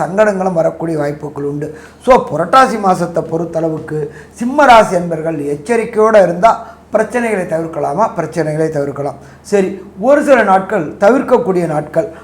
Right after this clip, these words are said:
அப்படின்றது சந்திராசிரம நாட்கள். அது என்னென்ன, என்னென்னைக்கு வருதுன்றதையும் சொல்லுவாங்க. அதே போல சிம்ம ராசியை சேர்ந்த மகம், பூரம், உத்திர ராசியை சேர்ந்த அன்பர்களுக்கு எந்த தெய்வத்தை வணங்கினா கிடைக்கக்கூடிய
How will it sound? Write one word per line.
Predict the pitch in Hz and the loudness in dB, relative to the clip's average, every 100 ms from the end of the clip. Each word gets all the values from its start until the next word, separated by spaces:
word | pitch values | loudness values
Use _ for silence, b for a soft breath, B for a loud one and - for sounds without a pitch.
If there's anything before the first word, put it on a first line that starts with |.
| B | B
அப்படின்றது | 220 233 240 202 208 - - | -2 0 0 0 2 0 -2
சந்திராசிரம | 175 226 240 214 180 175 | -6 2 4 4 0 -4
நாட்கள். | 156 151 196 202 151 | -4 -2 -4 -2 -2
அது | 165 - 151 | -2 -6 -8
என்னென்ன, | 180 196 170 185 214 - | -6 -4 -4 -4 -6 -8
என்னென்னைக்கு | 160 180 165 156 147 | -6 -6 -4 -4 -2
வருதுன்றதையும் | 143 143 156 160 156 135 | -2 -4 -6 -6 -8 -8
சொல்லுவாங்க. | 135 147 139 147 - B B B 165 | -8 -8 -8 -10 -12 B B B 4
அதே | 214 269 | 6 6
போல | 240 233 226 | 6 0 0
சிம்ம | 208 262 | 0 6
ராசியை | 233 208 185 - | 6 4 0 -6
சேர்ந்த | 170 165 202 226 B B - 156 | -6 0 2 2 B B -14 0
மகம், | 170 190 247 240 - | 0 2 0 -2 -12
பூரம், | 190 220 220 220 - | -2 2 2 0 -6
உத்திர | 160 190 220 196 | -8 0 4 8
ராசியை | 175 170 165 - | 6 4 -4 -2
சேர்ந்த | 165 165 165 196 190 | -2 0 4 2 2
அன்பர்களுக்கு | 143 175 160 147 143 147 208 220 - B B - 165 | -6 -4 -4 -4 -6 -4 -2 -2 -6 B B -4 -2
எந்த | 233 262 262 262 214 160 | -2 -2 2 4 2 0
தெய்வத்தை | 175 226 233 233 180 | 0 0 0 -2 -2
வணங்கினா | 151 170 180 165 190 202 B B - | -2 -4 -6 -2 -2 -4 B B -2
கிடைக்கக்கூடிய | 208 247 262 262 - 208 208 233 | 4 4 4 0 -2 -4 0 0